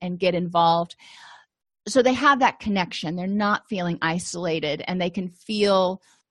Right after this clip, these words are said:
a sense of accomplishment and purpose in their community, which helps buffer against stress and anxiety.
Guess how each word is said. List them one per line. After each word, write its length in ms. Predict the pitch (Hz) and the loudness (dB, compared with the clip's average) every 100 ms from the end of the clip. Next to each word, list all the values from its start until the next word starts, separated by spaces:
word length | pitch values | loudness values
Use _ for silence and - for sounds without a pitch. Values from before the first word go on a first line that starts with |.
| _ 190 | _ 0
a 80 | |
sense 460 | 220 - 214 202 - | 0 2 2 2 -2
of 600 | - 180 175 170 - - _ _ _ _ _ - - - | 0 2 2 0 -6 -20 _ _ _ _ _ -20 -10 -8
accomplishment 760 | 202 247 208 202 185 - 165 175 | -4 0 0 0 -4 -4 -6 -6
and 160 | 175 | -8
purpose 520 | - 196 - 156 - - | -4 -4 -4 -8 -8 -4
in 100 | 190 | 0
their 120 | 165 | 0
community, 520 | - 190 185 170 160 - - - | -2 -4 -4 -4 -8 -10 -8 -2
which 180 | 302 | -2
helps 300 | - 302 277 | 4 2 2
buffer 420 | - 240 240 202 - | 2 2 2 0 -2
against 500 | 185 180 - - - | -2 -4 -4 -12 -18
stress 400 | - 196 170 - | -6 0 0 0
and 140 | 165 | -4
anxiety. 640 | 156 165 165 147 139 147 | -2 -4 -4 -2 -2 -4